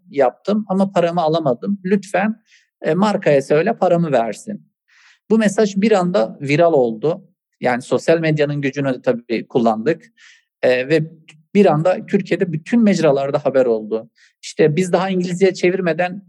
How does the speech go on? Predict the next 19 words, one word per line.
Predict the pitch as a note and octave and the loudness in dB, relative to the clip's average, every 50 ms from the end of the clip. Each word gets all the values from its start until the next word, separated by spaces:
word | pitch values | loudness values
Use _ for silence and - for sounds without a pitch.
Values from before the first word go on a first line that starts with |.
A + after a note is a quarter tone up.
| - | -6
B | - C#3+ E3 F3 D#3+ | -2 0 2 2 2
B | D#3 | 0
C | D#3+ - - E3+ | -2 -2 -4 -4
bunu | D#3+ D3+ D#3 D3+ | -2 -2 -2 -2
İngilizceye | D3+ D3+ D3+ C#3+ C#3+ D3+ D3+ C#3 | -2 -2 -2 -2 0 0 0 0
çevirdi. | - - A#2+ A2+ A2+ A2 A2 A#2 C3+ C3+ C#3 C#3 _ _ _ _ _ _ _ _ _ B2+ | 0 0 -2 -2 -2 -6 -6 -4 -2 -2 -2 -4 _ _ _ _ _ _ _ _ _ -2
The | C3+ | 0
Guardian | C3+ D3+ D3 D3+ D3 C#3+ C#3+ C#3+ | 2 2 0 0 0 -2 -2 -2
haber | C3+ C3 B2 C3+ C3+ C3+ | -2 0 2 2 2 2
yaptı. | B2+ A#2+ A2+ - _ - A#2+ A#2 - - - | 0 -2 -2 -4 _ -8 -6 -6 -6 -6 -4
C | - D#3 C#3 | -4 -2 2
B | D#3 D3+ D#3 | 2 2 2
A | D#3+ D#3 | 2 0
Kanada | - D3+ C3+ D3 D3+ D3 C#3 C3+ | -2 -2 -2 -2 0 -2 -2 -2
kırk | - - - - | -4 -6 -4 -2
beş | D3 C#3 - | -2 -2 -2
dakikalık | C#3+ - - C3 B2+ - - | -4 -4 -4 -6 -6 -2 -2
belgesel | A#2+ B2 A#2+ A#2 - - C#3 C#3 B2+ | 0 0 0 -2 0 0 0 0 0
çekti. | - - A2+ G#2+ - _ G3 G3+ - | -2 -4 -6 -6 -4 _ -4 -4 -4